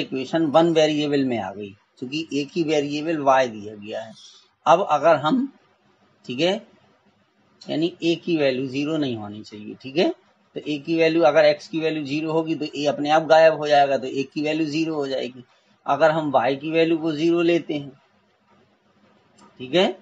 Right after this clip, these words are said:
तो ये केवल अगर हम y is equal to इसमें ज़ीरो है, ठीक है, तो सी बराबर ज़ीरो आ जाएगा, तो ये कि constant variable हो गया।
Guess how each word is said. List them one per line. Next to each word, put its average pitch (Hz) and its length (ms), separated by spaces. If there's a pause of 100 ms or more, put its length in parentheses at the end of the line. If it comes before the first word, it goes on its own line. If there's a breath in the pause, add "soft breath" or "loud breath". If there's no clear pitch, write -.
(360)
तो 156 40
ये 156 220
केवल 160 500 (360)
अगर 123 300
हम 147 280
y 127 240
is 139 160
equal 135 300
to 147 120
इसमें 135 280
ज़ीरो 127 360
है, 127 220 (720)
ठीक 123 140
है, 175 140 (800)
तो 139 100
सी 175 280
बराबर 139 460
ज़ीरो 113 320
आ 107 120
जाएगा, 110 360
तो - 300
ये 151 220
कि 156 300
constant 147 680
variable 135 560
हो 107 160
गया। 107 260